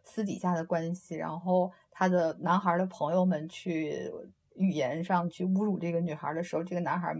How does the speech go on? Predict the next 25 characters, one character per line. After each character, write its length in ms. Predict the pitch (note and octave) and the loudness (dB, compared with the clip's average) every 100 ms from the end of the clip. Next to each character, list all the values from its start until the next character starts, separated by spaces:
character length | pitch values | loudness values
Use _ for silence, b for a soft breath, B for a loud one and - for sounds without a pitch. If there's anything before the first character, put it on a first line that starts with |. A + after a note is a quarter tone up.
| - | -6
并 160 | - A3+ | 0 2
没 60 | |
有 100 | F#3 F3 | 2 2
站 220 | A3+ F#3+ | 2 2
出 120 | F#3 | -2
来， 160 | - - B B B - | -8 -12 B B B 2
然 120 | E3+ | 4
后 80 | F#3+ | 4
也 100 | F3 | 2
没 120 | E3+ | 4
有 140 | F#3 | 2
在 180 | F#3 F#3 | 4 2
舞 160 | E3+ - | 0 -2
会 180 | - F#3 | 0 0
上 200 | D#3+ F3+ | 0 0
邀 160 | F#3 | -2
请 220 | F#3 - F3+ | -2 -8 -10
她。 300 | F#3 F3 F#3+ b b b _ _ | -10 -10 -12 b b b _ _
其 180 | - - | -16 -10
实 100 | A#3+ | -2
那 160 | B3+ B3+ | 0 2
都 180 | A#3+ B3+ | 2 0
是 220 | - G3 | 0 2
一 100 | F3+ | 2
种 400 | E3+ B2+ F2+ - | 0 -2 -4 -14